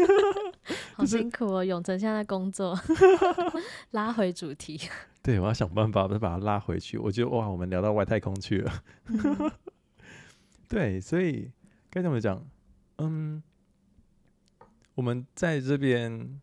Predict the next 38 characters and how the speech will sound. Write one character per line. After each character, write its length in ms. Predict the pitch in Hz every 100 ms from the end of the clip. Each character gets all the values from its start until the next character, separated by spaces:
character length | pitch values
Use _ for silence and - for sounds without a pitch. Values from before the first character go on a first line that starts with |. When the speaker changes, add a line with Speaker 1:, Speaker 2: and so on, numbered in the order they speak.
| _
Speaker 1:
讲 220 | - 107
我 80 | 101
们 160 | 98
想 180 | 110 98
要 80 | 95
讲 220 | 113 95
的 80 | -
话， 260 | - 98 -
然 160 | 92 87
后 140 | 95
可 120 | 98
能 200 | 90 82
想 200 | 87 95
传 220 | 98 - 92
达 140 | 90
的 100 | 90
事 160 | - 120
情， 260 | - 101 139
很 140 | 98
想 180 | 117 95
探 180 | - 135
讨 120 | 107
的 100 | -
事 140 | -
情， 200 | 113 - -
然 140 | 82 92
后 260 | 101 101 - _ _ _
想 220 | - 107
要 80 | 131
找 180 | 143 98
跟 180 | 92 135
我 60 |
们 120 | 123 104
有 80 |
共 260 | 85 - 180
鸣 220 | 117 90
的 100 | 90
人。 300 | 90 - 123